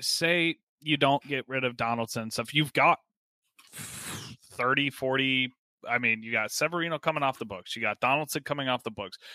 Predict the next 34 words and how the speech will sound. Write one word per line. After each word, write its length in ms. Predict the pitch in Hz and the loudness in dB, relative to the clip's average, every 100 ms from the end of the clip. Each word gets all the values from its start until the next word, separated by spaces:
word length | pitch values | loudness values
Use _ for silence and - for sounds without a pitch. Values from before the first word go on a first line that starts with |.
| - | -2
You 80 | 156 | 4
have 60 | 190 | 6
a 40 | |
lot 200 | 185 190 | 6 6
of 60 | 160 | 4
money 180 | 170 156 | 2 2
coming 280 | 156 147 | -2 0
off 160 | 135 127 | 0 0
the 80 | 117 | -2
books 300 | 123 127 - | -2 -2 -2
in 100 | 117 | -8
twenty 280 | - 123 113 | -4 -4 -4
twenty-three. 680 | 123 117 107 107 107 147 - _ _ _ _ _ _ _ _ _ _ - | -4 -6 -6 -6 -6 -6 -8 _ _ _ _ _ _ _ _ _ _ 0
If 160 | 156 | 2
you're 140 | 160 135 | 4 4
worried 320 | 117 127 135 | 4 2 4
about 240 | 143 143 | 6 4
money, 360 | 139 151 175 151 - | 4 0 -2 -4 0
but 160 | 147 | 4
if 140 | 151 147 | 4 2
you 100 | 196 | 2
sign 320 | - 170 185 | 4 4 4
Rodon, 420 | 185 143 127 120 | 2 2 2 0
you're 200 | 117 117 | -2 -2
already 320 | 120 135 151 | 0 0 0
blowing 260 | 139 123 127 - _ | 0 0 -2 -2 _
past 240 | 135 135 - | -2 -2 -4
the 80 | |
threshold. 500 | - 113 120 147 156 - | -6 -4 -2 0 0 -2
Go 160 | 120 135 | -2 0
for 120 | 165 | 0
the 80 | 147 | 2
fucking 300 | 143 127 110 | 2 2 -2
jugular. 460 | 104 110 87 - | -4 -6 -12 -18